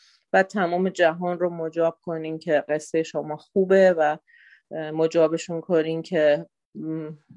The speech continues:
باید به این، به این ساخته شدن این فیلم کمک کنن. در نتیجه،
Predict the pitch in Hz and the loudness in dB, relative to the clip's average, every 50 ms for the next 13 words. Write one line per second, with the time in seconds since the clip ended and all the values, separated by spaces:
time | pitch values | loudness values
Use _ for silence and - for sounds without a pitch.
0 | - - _ - 165 165 160 156 156 151 - _ - 160 156 151 156 160 151 - | -20 -20 _ 2 4 6 6 6 4 4 2 _ -8 -8 -8 -8 -12 -14 -16 -6
1 | - 165 151 - 165 160 147 - - - 160 - - 165 - 170 160 156 151 160 | -4 -4 -4 -4 -6 -10 -12 -8 -6 -6 -4 -4 -6 -4 -2 0 0 0 0 -2
2 | 156 156 - 160 156 156 - - 165 139 117 - - - _ - - - - 165 | -6 -6 -6 -8 -8 -8 -8 -8 -6 -6 -6 -10 -14 -14 _ -14 -14 -14 -10 -4
3 | 165 170 160 160 160 165 - - - 165 160 160 | -2 0 0 0 -2 -4 -8 0 2 4 4 2